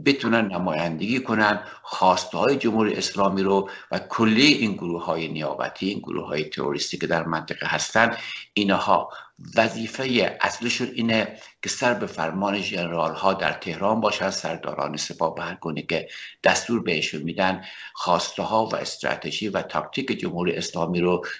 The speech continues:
جلو ببرن. و در واقع از زمان پیدایش جمهوری اسلامی این مسئله سبب شده که اون آرزوها و خواسته‌ای که بعد از فروپاشی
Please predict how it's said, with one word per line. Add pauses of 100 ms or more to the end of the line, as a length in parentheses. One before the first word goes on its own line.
جلو
ببرن. (500)
و
در
واقع (1000)
از
زمان
پیدایش (540)
جمهوری
اسلامی
این
مسئله
سبب
شده
که
اون
آرزوها
و
خواسته‌ای
که
بعد
از (380)
فروپاشی